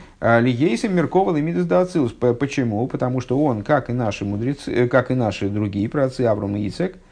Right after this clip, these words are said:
и праматери, кстати, э, он являлся колесницей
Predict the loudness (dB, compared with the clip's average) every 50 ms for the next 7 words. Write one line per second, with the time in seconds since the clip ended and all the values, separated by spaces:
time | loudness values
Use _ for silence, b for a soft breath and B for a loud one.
0 | b b b b b b -6 -4 -4 -4 -4 -2 -2 -2 -2 -2 -4 -6 -8 -8
1 | -10 -10 -8 -10 -8 -8 -10 -14 B B B B B B B -4 -2 0 2 4
2 | 4 2 2 0 0 0 2 2 2 0 0 0 0 2 2 2 2 2 0 -2
3 | -4 -2 0 0 0 0 0 -2 -2 0 0 0 -2 -2 -2 -2 -2 -2 -4 -8